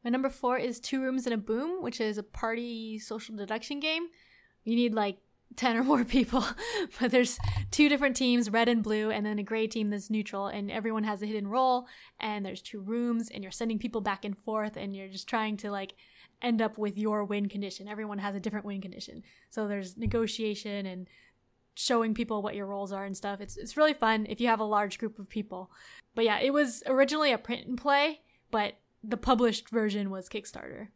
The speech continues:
which, and the published version is cool. It comes in a box and has nice, like, waxy cards. I don't know.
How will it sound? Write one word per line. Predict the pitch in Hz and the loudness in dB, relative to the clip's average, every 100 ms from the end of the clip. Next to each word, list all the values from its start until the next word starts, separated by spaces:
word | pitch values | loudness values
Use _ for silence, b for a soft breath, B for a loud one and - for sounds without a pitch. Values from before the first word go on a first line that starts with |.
| _ - | _ -20
which, | - - _ - | -20 -20 _ -6
and | 214 | -2
the | |
published | 254 349 - | 0 0 0
version | 226 226 | -4 -4
is | 202 202 | -8 -6
cool. | 262 196 | -4 -4
It | 196 | -6
comes | 226 214 | -10 -8
in | 190 | -6
a | |
box | 180 214 233 - | -2 0 -2 -8
and | 185 185 190 | -16 -16 -12
has | 196 | -10
nice, | 185 196 190 - | -8 -8 -10 -14
like, | 202 175 _ _ _ _ _ 208 | -14 -14 _ _ _ _ _ -8
waxy | 202 202 - 277 | -6 -6 -8 -10
cards. | 269 349 370 330 - | -6 -4 -4 -8 -10
I | |
don't | 202 | -8
know. | 190 | -10